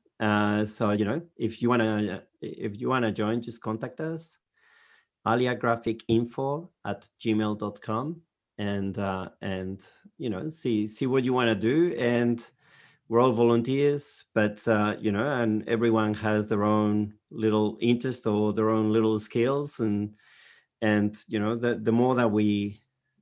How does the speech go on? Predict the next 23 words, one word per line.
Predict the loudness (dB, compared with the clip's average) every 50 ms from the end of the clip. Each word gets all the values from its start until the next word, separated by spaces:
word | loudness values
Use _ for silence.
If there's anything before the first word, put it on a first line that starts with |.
| _ _ _ _ _ _ -2
the | 0 4
more | 4 4 4
people | 4 0 0 2 2 2
that | 2 0
we | 0 -2 -2
have | -2 -4 -4 -4 -6
involved, | -10 -8 -4 -4 -2 -2 -4 -6 -10 _ _ _ _ _
the, | -6 -4 -4 -4 -4 -6 -8 -10 -14 _ _ _ _
the | -14 -8
better | -4 -2 0 0 0 0 -2 -4 -6 -10 _ _ _ _ _ _ _ _ _ _ _ _ _ _ _ _ _ -14 -10
the | -10 -10
team | -8 -4 0 0 2 2
will | 0 -2 -4 -6
be. | -4 -2 -2 -2 -2 -4 -6 -8 -12
And | -12 -10 -8 -8 -8 -6 -8 -8 -10 -8 -4
even, | -2 0 2 2 4 2
like, | 2 0 -2 -2 -4
the | -2 -2 -2 -2 -2 -4 -4 -6 -6 -8 -8 -6
graphic | -6 -6 -4 -4 -4 -2
novel | -2 -2 -4 -6 -8
roundups, | -8 -6 -4 -4 -4 -4 -4 -6 -6 -8 -12 -16 -18 -18 -18 -18 -12 -8
um, | -8 -6 -6 -6 -8 -8 -10 -12 -14 _ _ _ _ _ _ _ _ _ _ _ _ -20
uh, | -20 -20